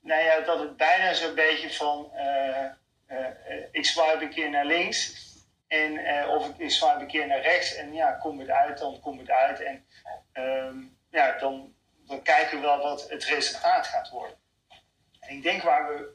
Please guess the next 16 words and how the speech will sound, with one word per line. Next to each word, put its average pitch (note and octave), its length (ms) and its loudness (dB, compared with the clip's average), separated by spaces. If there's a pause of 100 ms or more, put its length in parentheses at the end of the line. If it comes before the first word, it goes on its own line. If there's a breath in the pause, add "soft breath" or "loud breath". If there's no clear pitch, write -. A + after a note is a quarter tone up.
mee C#3+ 320 -10
moeten C#3+ 240 -18
oppassen, - 680 -2 (600 soft breath)
is D#3+ 280 -6
dat D#3+ 200 2
we D#3 100 -4
die D3 160 -8
hele F#3 320 0
lij-, - 480 2
eh, - 560 -10
liefde, G3+ 400 -2
maar F3+ 200 2
ook F3+ 220 2
die, D#3 200 -8
die D3 220 -12
hele F3+ 480 -2